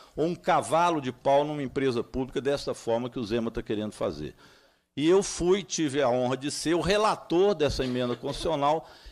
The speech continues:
e no final nós aprovamos ela por quase unanimidade, se eu não me engano, com duas abstenções.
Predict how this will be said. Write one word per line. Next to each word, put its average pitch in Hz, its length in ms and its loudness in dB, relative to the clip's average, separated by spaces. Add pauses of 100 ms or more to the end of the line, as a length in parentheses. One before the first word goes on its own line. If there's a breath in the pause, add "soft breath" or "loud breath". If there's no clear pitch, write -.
e 139 80 -4
no 175 140 0
final 185 380 4
nós 180 160 2
aprovamos 170 640 0
ela 170 220 4
por 175 280 -8
quase 185 440 4
unanimidade, 151 800 0
se - 120 -8
eu 160 40 -4
não 156 100 -6
me 143 100 -6
engano, 156 380 0
com 160 220 -4
duas 190 500 0
abstenções. 143 1040 -4